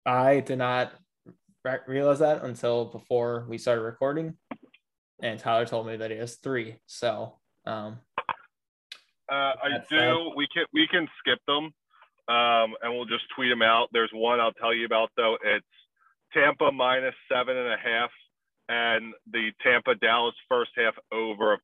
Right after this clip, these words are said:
Speaker 2: twenty-seven points. Um, so that's one for the Thursday night game if you wanna put it in.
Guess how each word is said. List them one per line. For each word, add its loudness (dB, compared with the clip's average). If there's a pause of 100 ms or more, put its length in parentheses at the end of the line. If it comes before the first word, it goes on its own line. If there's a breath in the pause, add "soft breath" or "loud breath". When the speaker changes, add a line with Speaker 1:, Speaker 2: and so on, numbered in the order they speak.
Speaker 2:
twenty-seven -2
points. -10 (720 soft breath)
Um, 4
so 2
that's 4
one -2
for 2
the -8
Thursday 0
night 0
game -2
if -8
you -8
wanna 0
put -2
it 4
in. -2